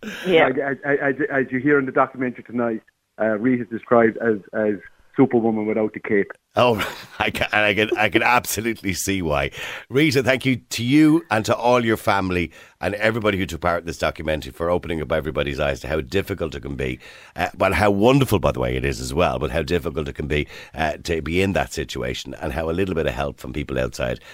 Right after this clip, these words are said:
Speaker 3: can go an awful long way. Listen, Rita Dempsey Dobbs, thanks very much indeed, and Brendan Ring, I appreciate it.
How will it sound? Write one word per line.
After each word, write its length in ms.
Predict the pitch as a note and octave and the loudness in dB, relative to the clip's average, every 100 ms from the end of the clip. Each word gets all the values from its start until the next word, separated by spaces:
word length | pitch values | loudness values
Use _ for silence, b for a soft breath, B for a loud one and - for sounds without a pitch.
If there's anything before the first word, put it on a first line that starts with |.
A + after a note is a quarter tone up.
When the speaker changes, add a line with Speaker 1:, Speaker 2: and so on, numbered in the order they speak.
| B | B
Speaker 3:
can 140 | - | -10
go 140 | C2+ C2 | -4 -2
an 80 | C2 | -2
awful 240 | B1+ C2 | -4 -4
long 180 | B1 B1+ | -6 -4
way. 200 | A1 - B B | -6 -10 B B
Listen, 280 | A2 G#2+ G#2+ | -6 -4 -4
Rita 260 | G#2+ G#2 G#2+ | -2 -2 0
Dempsey 260 | F#2+ E2 | 0 0
Dobbs, 240 | E2+ E2 - | -2 -2 -2
thanks 180 | F#2 | -4
very 120 | - E2+ | -2 -4
much 160 | E2+ | -4
indeed, 220 | D#2+ E2 | -4 -4
and 80 | D#2+ | -2
Brendan 260 | F2 E2+ D2+ | 0 0 0
Ring, 180 | D#2 D2 | -2 -2
I 40 | |
appreciate 480 | C#2+ D#2+ D2+ C2 | -4 -6 -4 -4
it. 100 | A#1 | -6